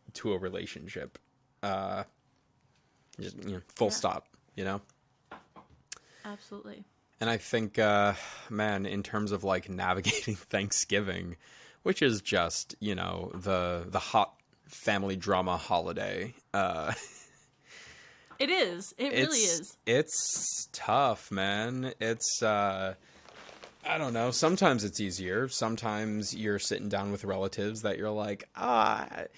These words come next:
Speaker 1: I don't really wanna talk to you too much." And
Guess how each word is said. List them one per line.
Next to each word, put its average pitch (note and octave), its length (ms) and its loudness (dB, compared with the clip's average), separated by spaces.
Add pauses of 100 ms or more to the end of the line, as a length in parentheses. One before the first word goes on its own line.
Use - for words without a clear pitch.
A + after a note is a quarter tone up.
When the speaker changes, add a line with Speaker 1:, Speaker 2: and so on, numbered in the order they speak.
(340)
Speaker 1:
I - 100 2
don't E3 160 4
really G2 260 4
wanna F#2+ 680 2
talk F#2 380 -4
to F#2+ 100 -10
you F#2 180 -6
too F#2 300 -6
much." F#2+ 480 -4 (140)
And A#2+ 500 -2